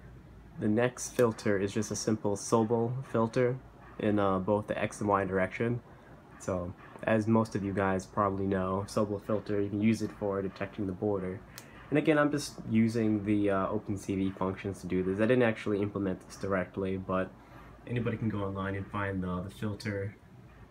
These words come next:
um, the filter mask to actually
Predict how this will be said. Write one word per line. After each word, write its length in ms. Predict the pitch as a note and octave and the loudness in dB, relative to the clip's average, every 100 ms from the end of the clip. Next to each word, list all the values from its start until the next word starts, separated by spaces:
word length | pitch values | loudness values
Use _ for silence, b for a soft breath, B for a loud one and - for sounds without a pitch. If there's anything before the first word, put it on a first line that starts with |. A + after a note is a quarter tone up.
| - | -12
um, 520 | F#2+ F#2+ F#2 F#2 G2+ - | -6 -6 -6 -6 -8 -10
the 60 | |
filter 500 | - A#2 G#2+ A2 G2 | -8 -6 -6 -4 -4
mask 580 | F#2 F#2 F#2 G2+ - - - - - - - - - - - | -4 -4 -4 -6 -10 -12 -16 -18 -20 -20 -20 -20 -20 -20 -14
to 140 | G#2 | -8
actually 440 | F#2 - G2 F#2+ | -8 -8 -10 -6